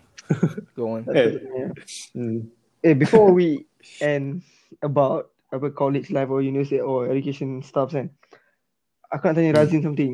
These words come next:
Speaker 2: What is it?
Speaker 3: Uh, I mean, you're studying in private, right?
Speaker 2: Yes.
Speaker 3: Uh, what is your stand on economical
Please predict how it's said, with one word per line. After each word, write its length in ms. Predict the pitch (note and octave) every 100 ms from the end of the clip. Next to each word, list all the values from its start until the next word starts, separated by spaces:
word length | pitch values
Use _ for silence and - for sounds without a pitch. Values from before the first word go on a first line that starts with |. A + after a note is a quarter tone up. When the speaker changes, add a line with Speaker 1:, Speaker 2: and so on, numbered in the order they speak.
| A2+
Speaker 2:
What 160 | - C#3
is 100 | A#2
it? 80 | A#2
Speaker 3:
Uh, 520 | C3+ C3 C3 B2+ B2+
I 80 | C#3
mean, 280 | C#3+ C3+ - _ _ _ _
you're 220 | D3 F#3
studying 300 | F#3+ D#3 D#3
in 80 | D3+
private, 380 | C#3+ C3 C3 B2+
right? 220 | C3+ A#2 - -
Speaker 2:
Yes. 460 | C#3 G2 - _ _ _ _
Speaker 3:
Uh, 480 | - C3+ B2+ - - - _ _ _ _ _ _ _ _ _ _
what 240 | - D#3+
is 220 | F3+ D3
your 400 | E3 D#3 C#3+ - - _ _ _ _ _ _
stand 500 | - - E3 D3+ C#3+
on 680 | C#3+ C#3 C#3 C3+ C3+ C3 - -
economical 960 | C#3+ D3+ C#3+ C#3+ C#3+ D3+ C3 C3 C3